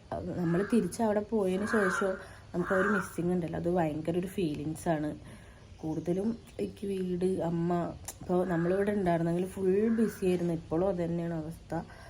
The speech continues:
നമുക്ക് കൂടുതൽ സമയം അവരായിട്ട് ഇങ്ങനെ ഒന്ന് ഇരുന്ന് സംസാരിച്ചിട്ട് കുറച്ച് സമയം അങ്ങനെ സ്പെൻഡ് ചെയ്യാൻ പറ്റിയിട്ടില്ല. യാത്രകൾ പോകുമ്പോൾ കൂടെ ഉണ്ടെങ്കിൽ ആ ഒരു സമയം ഒക്കെ ഒരു തിരക്കും കാര്യങ്ങളൊക്കെ ആയിരുന്നു. അപ്പോൾ നമുക്കിങ്ങനെ,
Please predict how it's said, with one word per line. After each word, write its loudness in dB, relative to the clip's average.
നമുക്ക് 0
കൂടുതൽ 4
സമയം 0
അവരായിട്ട് 2
ഇങ്ങനെ -2
ഒന്ന് -2
ഇരുന്ന് 0
സംസാരിച്ചിട്ട് -2
കുറച്ച് 0
സമയം 2
അങ്ങനെ 2
സ്പെൻഡ് 2
ചെയ്യാൻ 2
പറ്റിയിട്ടില്ല. -4
യാത്രകൾ -4
പോകുമ്പോൾ 0
കൂടെ 2
ഉണ്ടെങ്കിൽ 2
ആ 0
ഒരു -6
സമയം -4
ഒക്കെ -8
ഒരു 0
തിരക്കും 0
കാര്യങ്ങളൊക്കെ 0
ആയിരുന്നു. -2
അപ്പോൾ 2
നമുക്കിങ്ങനെ, 2